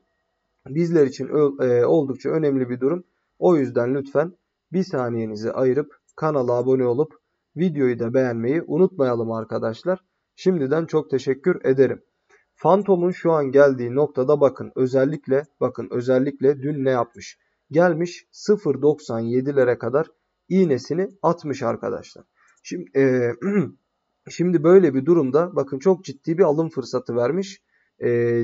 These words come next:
dilerim ki yatırımcısı dostlar buraları, e, değerlendirmiş olsun. Doksan sekizlere kadar bakın inmiş ve ciddi bir alım fırsatı vermiş. Şimdi en büyük çerçeveye baktığımız zaman yani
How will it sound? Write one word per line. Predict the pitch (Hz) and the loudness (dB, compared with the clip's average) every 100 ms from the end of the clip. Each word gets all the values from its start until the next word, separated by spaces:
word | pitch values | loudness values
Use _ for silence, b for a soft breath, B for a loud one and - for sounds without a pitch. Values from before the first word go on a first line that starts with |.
| 123 | 0
dilerim | 185 165 135 127 | 2 4 4 0
ki | 190 | -2
yatırımcısı | 165 135 147 139 135 127 180 190 _ _ _ _ _ _ - | 0 0 -2 -4 -6 -6 -4 -6 _ _ _ _ _ _ 0
dostlar | 131 - 170 165 | 0 2 -2 0
buraları, | 160 139 123 139 170 - | 2 2 2 0 0 -2
e, | 120 117 123 | -4 -2 0
değerlendirmiş | 147 131 120 117 113 127 180 196 - _ _ _ - | 2 0 -2 -6 -6 -4 -4 -8 -14 _ _ _ 2
olsun. | 185 160 - 117 127 | 4 4 0 -4 2
Doksan | 156 - 147 | 2 2 -4
sekizlere | 139 139 135 131 135 131 127 | -2 -4 -4 0 2 2 2
kadar | 117 117 113 | -2 -2 -4
bakın | 113 113 - | -6 -8 -8
inmiş | 151 151 180 - - | -6 -6 -8 -10 -6
ve | 151 | -6
ciddi | 143 135 123 127 | -6 -8 -6 -2
bir | 190 - _ _ _ | -2 -4 _ _ _
alım | - 123 143 165 | -2 2 2 0
fırsatı | 139 131 123 127 120 185 135 | -2 -4 -4 -4 -2 0 0
vermiş. | 123 123 117 - - _ _ _ - | 0 0 -4 -12 -20 _ _ _ -8
Şimdi | - 208 170 120 - _ _ _ _ | 0 2 2 -2 -4 _ _ _ _
en | 127 185 214 170 | 4 4 4 0
büyük | 165 147 | -2 -4
çerçeveye | - 156 156 147 120 110 104 | -4 -4 -2 -2 0 -2 -4
baktığımız | 120 - 135 165 151 | -8 -6 -2 0 0
zaman | 123 117 156 160 | -2 -2 -4 -4
yani | 120 131 123 | -4 -2 -4